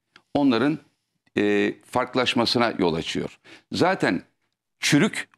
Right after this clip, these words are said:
olan bir bölgedeki farklılaşma en başta. Çünkü çürük olan yerde üreyen, başkalaşımı, e, yaşamış olan prokaryot dediğimiz bakterilerin,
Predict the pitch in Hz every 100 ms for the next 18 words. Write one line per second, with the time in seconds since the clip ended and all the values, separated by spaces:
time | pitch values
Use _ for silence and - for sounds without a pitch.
0 | - 110 101 92 90 90 87 78 85 82
1 | - 85 - 120 113 104 98 - 135 165
2 | - _ 147 131 92 82 - 80 - _
3 | _ _ 151 135 120 - 180 - 123 117
4 | 107 107 104 95 98 - - 120 110 101
5 | 135 147 _ _ - 110 - 127 120 -
6 | 135 143 85 - _ _ - 107 110 104
7 | 120 120 113 92 87 - 113 - 101 101
8 | 127 98 82 85 80 - 87 - 87 80
9 | 85 120 151